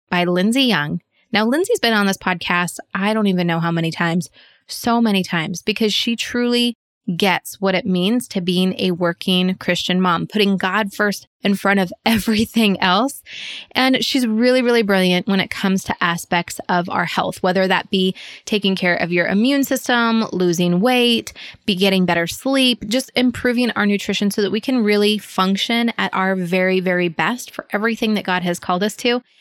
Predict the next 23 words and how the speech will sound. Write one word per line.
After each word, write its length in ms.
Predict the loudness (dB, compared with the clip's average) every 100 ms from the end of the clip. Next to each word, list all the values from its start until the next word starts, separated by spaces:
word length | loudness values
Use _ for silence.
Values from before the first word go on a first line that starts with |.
| _
And 140 | -2 0
that's 180 | 0 2
why 80 |
I 40 | 2
love 180 | 0 0
having 300 | 0 2 2
her 440 | 2 2 2 0
on 380 | 0 0 2 0
to 120 | -2
share 240 | -2 0 0
her 140 | 0
wisdom 340 | 0 0 0 0
with 200 | -2 -2
you, 80 | -2
because 300 | -2 -2 -2
it 200 | 0 0
is 320 | 2 0 -4 -18 -20 _ _ -4
very 280 | 0 2 0
practical. 640 | -2 -4 -6 -6 -4 -4 -8
It 100 | -4
actually 340 | -2 -2 -2 -4
fits 280 | -4 -6 -2
into 760 | -2 -2 -2 -2 2 2 2